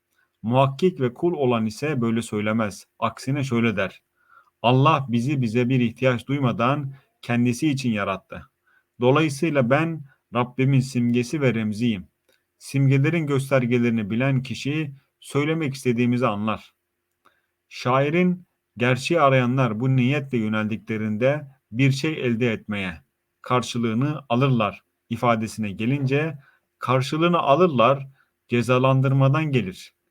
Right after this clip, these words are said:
Şöyle demek ister: Allah'ı bir neden için arayan kişi talep ettiği şeye aittir ve Allah'tan aradığından başka bir şey elde edemez.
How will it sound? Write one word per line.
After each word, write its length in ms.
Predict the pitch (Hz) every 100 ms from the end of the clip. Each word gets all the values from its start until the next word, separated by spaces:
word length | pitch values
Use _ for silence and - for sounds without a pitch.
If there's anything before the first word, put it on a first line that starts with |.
| _ _
Şöyle 340 | - 143 156 139
demek 260 | 123 110
ister: 420 | - - 95 - _ _ _ _ - - _ -
Allah'ı 420 | 127 139 147 139
bir 160 | 143
neden 240 | 143 139 160
için 240 | 139 139
arayan 420 | 117 117 131 131
kişi 440 | 117 107 113 101 - _ _
talep 300 | - 131 156
ettiği 300 | 147 135 120
şeye 260 | 107 123 127
aittir 600 | 117 101 98 - 160 135 - _ _
ve 40 | -
Allah'tan 580 | 110 131 139 135 170
aradığından 640 | 165 147 135 139 143 143 117
başka 400 | 110 - - 139
bir 100 | 131
şey 260 | 117 117 107
elde 260 | 110 135
edemez. 520 | 104 113 101 90 -